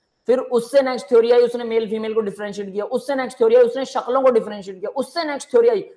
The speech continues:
वो height भी बता रही है, लंबा, पतला, मोटा, कैसा इंसान है, है ना? समझ में आ गया सबको? उससे next theory आई, वो blood sample check कर रही है, "ले भाई blood sample दे दे रहा।" उससे next theory आई, वो कहती, "मैं तो fingerprint check करूंगा।"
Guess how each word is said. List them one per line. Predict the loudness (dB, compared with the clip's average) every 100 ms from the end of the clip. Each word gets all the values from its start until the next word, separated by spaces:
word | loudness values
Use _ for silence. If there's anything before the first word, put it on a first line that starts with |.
| _
वो | -8
height | -6 -4 -4 -6
भी | -8
बता | -6 -4 -4
रही | -4 -6
है, | -8 -8
लंबा, | -8 -6 -2 -2
पतला, | -2 -10 -4 -4 -4
मोटा, | -4 -6 -2 -2
कैसा | -2 -4 -6 -8 -14
इंसान | -14 -6 -6 -6
है, | -12 _ _ _ _ _ -2
है |
ना? | 0 0 -2 -14 _ _ _ _
समझ | -4 -2 2
में | 4
आ |
गया | 6 4
सबको? | 0 -6 -14 _ _ _ _ _ -4
उससे | -4 -2 -2
next | -2 -4 2
theory | 4 6 4
आई, | 2 -2 -16 _ -2
वो | -2
blood | 2 4 4
sample | 4 0 0 -2 0
check | -2 0
कर | 0 0
रही | -2
है, | -4
"ले | -4 2 2
भाई | 4 0 -2 -8 -20 _ -6
blood | -2 0 0
sample | -4 -2 -2 0
दे | 0
दे | -2
रहा।" | -4
उससे | -6 -6 -4
next | -4 -2 0
theory | 2
आई, | 0
वो | -2 -2
कहती, | -4 -4
"मैं | -6 -6
तो |
fingerprint | -8 -8 -8 -6 -8 -8
check | -10 -10
करूंगा।" | -12 -16 -20